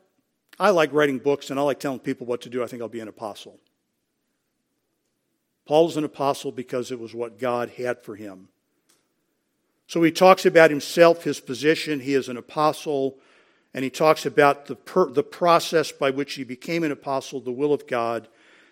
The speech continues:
And he talks about the perspective that he brings to his apostleship, according to the promise of life which is in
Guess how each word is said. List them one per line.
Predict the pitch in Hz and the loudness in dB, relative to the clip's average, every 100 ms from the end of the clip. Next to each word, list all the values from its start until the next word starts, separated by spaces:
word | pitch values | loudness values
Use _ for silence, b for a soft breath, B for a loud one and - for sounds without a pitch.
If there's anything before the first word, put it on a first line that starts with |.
| b | b
And | 143 | -4
he | |
talks | 143 170 175 190 | 2 4 4 4
about | 170 156 - | 4 4 2
the | |
perspective | - 156 - - 185 180 180 151 117 | -8 -6 -6 -4 0 0 0 -4 0
that | 135 | 0
he | 127 | 0
brings | 117 139 151 151 - | -8 -2 -2 -2 -6
to | 127 | -8
his | 123 120 | -8 -8
apostleship, | 123 - 135 - 113 - 113 104 _ _ _ _ _ _ _ _ _ _ | -12 -8 -8 -8 -14 -14 -14 -16 _ _ _ _ _ _ _ _ _ _
according | 131 - 190 190 185 | -14 0 4 4 2
to | 160 | -4
the | 139 | -6
promise | - 160 160 151 160 | -4 -2 0 -2 -6
of | 123 | -6
life | 139 143 135 135 | 0 2 0 -6
which | 131 135 | -8 -12
is | 107 | -12
in | 127 123 120 | -10 -10 -12